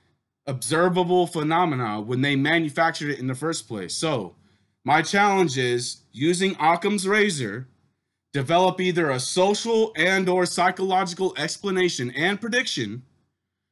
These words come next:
for why globe defenders think stuff like the Cavendish exercise is science, right? And like I said, we can come up, you can come up with a different observation. Maybe it's cognitive dissonance,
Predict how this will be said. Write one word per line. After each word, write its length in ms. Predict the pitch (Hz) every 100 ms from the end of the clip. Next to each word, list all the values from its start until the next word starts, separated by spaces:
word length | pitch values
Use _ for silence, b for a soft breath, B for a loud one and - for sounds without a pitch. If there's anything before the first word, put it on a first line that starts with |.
| _
for 120 | - 139
why 420 | 123 165 208 240
globe 400 | 160 165 214 190
defenders 500 | 196 165 143 139 135
think 320 | - 175 185
stuff 400 | - - 175 170
like 180 | 170 156
the 80 | 131
Cavendish 680 | - 165 180 202 185 156 -
exercise 640 | 131 135 131 135 127 117
is 140 | 120
science, 680 | - 139 123 85 - - - _ _ _ _ _ _ _ _
right? 280 | 107 135 131
And 80 | 131
like 180 | 147 165
I 80 | 151
said, 360 | - 180 131
we 80 | 139
can 240 | 139 123 -
come 240 | 160 156
up, 200 | 160 - _ _ _ _ _ _ _ -
you 120 | 127
can 120 | 135
come 200 | 123 165
up 140 | 165 165
with 120 | 156
a 80 | 131
different 420 | 160 156 170 156 -
observation. 920 | 139 139 127 131 160 165 175 170 151
Maybe 280 | 139 139 135
it's 200 | 127 -
cognitive 520 | - 147 151 135 123
dissonance, 680 | 151 160 165 165 156 -